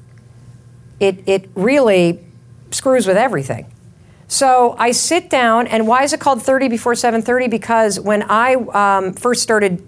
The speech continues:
finding thirty minutes right after I woke up, for me, the last one of our kids left at seven o'clock in the morning.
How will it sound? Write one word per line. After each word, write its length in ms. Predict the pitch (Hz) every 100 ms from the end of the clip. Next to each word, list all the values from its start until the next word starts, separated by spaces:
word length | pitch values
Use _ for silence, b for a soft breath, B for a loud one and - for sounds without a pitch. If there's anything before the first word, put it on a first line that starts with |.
| -
finding 540 | - 226 233 214 185
thirty 400 | 180 214 202 185
minutes 580 | 190 180 131 - - - b b
right 220 | 185 190 196
after 360 | 196 196 196
I 60 | 175
woke 300 | 175 170 165
up, 220 | 196 214
for 180 | - 170
me, 480 | 170 180 226 277 - B B B -
the 120 | 202
last 580 | 190 208 220 220 - -
one 220 | 196 214
of 60 | 196
our 100 | 185
kids 380 | - 196 156
left 340 | 170 180 151 170
at 100 | 147
seven 280 | - 156 151
o'clock 280 | 156 131
in 60 | 131
the 60 | 120
morning. 260 | 113 113